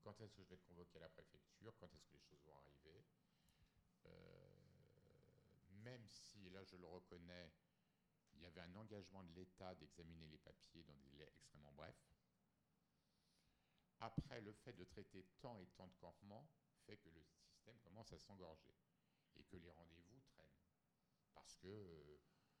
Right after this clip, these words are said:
L'État n'a pas toujours les moyens de convoquer, euh, les associations aussi rament derrière, enfin, c'est, la, la vie devient un peu compliquée. Donc nous, on a proposé à Jean Carré, qui est un poste qui n'existe pas dans notre centre, qui est un poste de coordinateur culturel.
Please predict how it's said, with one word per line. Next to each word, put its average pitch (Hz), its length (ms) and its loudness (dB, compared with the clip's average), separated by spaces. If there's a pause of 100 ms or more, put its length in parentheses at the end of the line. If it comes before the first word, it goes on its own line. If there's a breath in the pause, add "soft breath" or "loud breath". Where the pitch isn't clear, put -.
(1160 loud breath)
L'État 104 260 4
n'a 98 120 6
pas 98 160 2
toujours 95 180 -4
les 92 80 -2
moyens 95 540 -2
de 92 140 0 (120)
convoquer, 113 880 -2
euh, 95 220 0
les 92 200 -2
associations - 520 -6
aussi 90 340 -8
rament 90 240 0
derrière, 90 400 2
enfin, 87 220 0
c'est, - 200 -12
la, 87 100 -4 (160)
la 87 100 -2
vie 107 120 -6
devient 92 200 -2
un 90 100 0 (160)
peu 87 120 -4
compliquée. - 440 -8 (400 loud breath)
Donc 98 180 4
nous, 180 100 6
on 160 60 6
a 107 80 12
proposé 104 500 6
à 95 60 2
Jean 92 180 -2
Carré, 120 440 -2 (140)
qui 104 180 -2
est 135 80 0
un 98 140 -2
poste 123 440 2 (120)
qui 85 80 -6
n'existe 73 400 -4
pas 107 120 6
dans 87 120 2
notre 76 160 -6
centre, 135 220 -4
qui - 60 -6
est - 100 -4
un 78 40 0
poste 92 240 0
de 78 60 -2
coordinateur 85 580 0
culturel. 98 560 -2